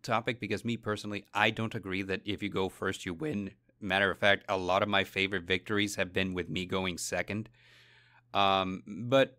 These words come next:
I'm an unusual case, you know, like, I actually, I enjoy the challenge. A lot of people would like back and forth. I like to be cornered and then fight my way out. So, you know, like, i-,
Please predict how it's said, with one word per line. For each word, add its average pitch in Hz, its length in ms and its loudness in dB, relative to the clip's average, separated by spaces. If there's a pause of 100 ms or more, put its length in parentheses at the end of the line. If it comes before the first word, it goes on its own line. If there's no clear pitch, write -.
I'm 135 280 6
an 127 100 4
unusual 110 580 2
case, - 400 -4
you 113 80 -2
know, 92 100 0
like, 95 140 4
I 107 160 8
actually, 101 500 2
I 113 100 8
enjoy 117 420 4
the 87 100 -4
challenge. 90 580 -6
A 107 80 -2
lot 107 160 4
of 101 80 0
people 110 300 -2
would 104 120 0
like 101 220 2
back 101 220 2
and 101 120 -6
forth. 143 300 0 (340)
I 127 120 8
like 135 200 4
to 123 80 -4
be 117 120 0
cornered 117 640 0
and 117 160 2
then 113 140 2
fight - 280 2
my 107 140 2
way 107 220 4
out. - 300 4 (500)
So, 110 460 0
you 117 120 0
know, 101 160 0
like, 98 300 0
i-, 110 180 -10